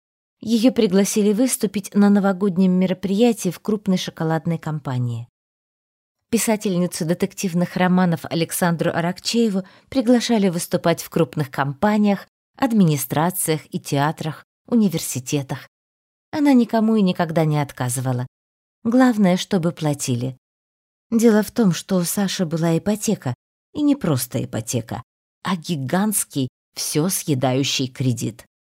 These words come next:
«Зачем быть известным писателем, если не можешь исполнить свою мечту?» подумала однажды Саша и купила себе шикарную видовую квартиру в Питере. Но, как известно,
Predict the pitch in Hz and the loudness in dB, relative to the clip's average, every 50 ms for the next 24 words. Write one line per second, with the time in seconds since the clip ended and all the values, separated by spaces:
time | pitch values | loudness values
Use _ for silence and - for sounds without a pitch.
0 | _ _ _ _ _ _ _ _ _ _ _ _ _ _ _ - 269 254 294 285 | _ _ _ _ _ _ _ _ _ _ _ _ _ _ _ -6 0 0 0 0
1 | - - 339 302 226 208 202 - 196 180 170 180 185 180 - - 190 175 - - | 0 0 0 2 2 2 2 2 0 0 0 0 -2 -2 -2 -2 -4 -4 -4 -4
2 | 208 - - 285 277 269 - - 175 165 156 156 _ _ _ _ - 285 277 277 | -6 -4 -4 -4 -4 -4 -4 -2 -2 -2 -2 -2 _ _ _ _ -2 0 0 0
3 | 262 - 247 233 226 220 226 226 233 240 226 - 196 - - 196 - - - 196 | 0 0 0 0 2 2 2 2 2 0 0 -2 -4 -4 -4 -6 -6 -4 -2 -2
4 | 190 175 180 175 165 - - 175 175 170 170 175 170 180 - - - - - 120 | 0 0 0 -2 -2 -4 -2 0 2 2 2 2 0 -2 -2 -4 -8 -6 -6 -6
5 | 113 _ _ _ _ _ _ _ _ _ _ - 147 147 143 147 139 131 127 127 | -8 _ _ _ _ _ _ _ _ _ _ -6 -4 -2 0 0 0 2 2 2
6 | 131 131 127 131 127 127 123 123 - 147 131 - - 220 226 - - 214 196 _ | 0 0 0 0 -2 -2 -2 -4 -6 -4 -4 -2 -4 -4 -6 -6 -6 -8 -10 _
7 | _ _ _ _ _ _ _ _ - 311 320 - - 247 - - 220 226 226 233 | _ _ _ _ _ _ _ _ -4 -4 -4 -2 -2 -4 -2 0 0 0 0 0
8 | 202 - - 196 160 170 165 - 160 - - 160 165 165 160 165 151 143 139 147 | 0 -2 -2 0 0 0 0 -2 -4 -4 -2 -2 -2 0 0 0 0 2 0 2
9 | 131 135 123 143 143 135 127 131 127 131 127 123 - - 127 123 127 123 - - | 2 2 2 2 0 0 0 0 0 0 0 -2 -2 -4 -2 -2 -2 -4 -4 -8
10 | 113 113 - - 110 101 123 151 _ _ _ _ _ _ _ _ _ _ _ _ | -8 -8 -6 -8 -8 -8 -8 -12 _ _ _ _ _ _ _ _ _ _ _ _
11 | - 202 208 240 262 262 - 277 262 - 254 240 196 208 208 220 220 208 - - | -2 0 2 2 2 0 0 -2 0 2 2 2 2 2 2 2 2 0 0 -2
12 | 208 190 | -2 -2